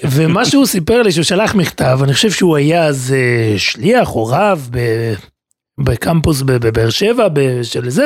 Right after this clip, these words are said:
ושלח מכתב לרב שך,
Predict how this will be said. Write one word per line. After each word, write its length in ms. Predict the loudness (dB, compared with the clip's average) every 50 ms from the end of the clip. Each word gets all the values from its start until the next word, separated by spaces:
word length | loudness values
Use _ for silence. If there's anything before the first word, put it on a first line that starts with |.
| 2 2
ושלח 880 | 0 0 0 -2 -8 -20 -20 -20 _ _ _ -6 -2 0 2 2 2
מכתב 400 | 0 -2 -2 -2 0 0 0 2 0
לרב 320 | 0 0 0 2 0 0 0
שך, 460 | -2 -2 0 0 0 0 0 -2